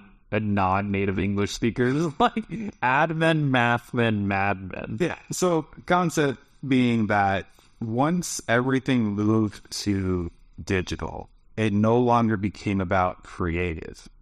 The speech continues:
Speaker 2: It became about math and algorithms and optimizing things in that way.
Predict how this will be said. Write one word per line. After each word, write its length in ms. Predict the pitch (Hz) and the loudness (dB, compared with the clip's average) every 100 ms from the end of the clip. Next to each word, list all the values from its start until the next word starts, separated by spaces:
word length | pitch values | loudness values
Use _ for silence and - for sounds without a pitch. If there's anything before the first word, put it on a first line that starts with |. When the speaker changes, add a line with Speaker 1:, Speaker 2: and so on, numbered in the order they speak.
| - | -8
Speaker 2:
It 140 | 92 | -4
became 400 | 95 - 101 98 | -4 -4 -2 0
about 440 | 95 92 92 87 - | 0 0 2 0 -2
math 560 | 92 87 85 - - - - - - | -4 -2 -4 -6 -16 -16 -20 -14 -6
and 560 | 95 90 87 85 87 - - | -4 -2 -4 -4 -4 -6 -4
algorithms 680 | 107 95 87 95 87 90 90 | 2 2 2 -2 -2 -2 -2
and 120 | 95 - | -4 0
optimizing 840 | 90 87 - 92 87 87 92 90 | 0 0 -2 -2 0 -2 -2 -4
things 360 | 92 87 82 - | -4 -4 -4 -4
in 160 | 98 90 | -4 -2
that 220 | 80 - | -4 -4
way. 440 | 110 131 104 90 | 0 2 2 -2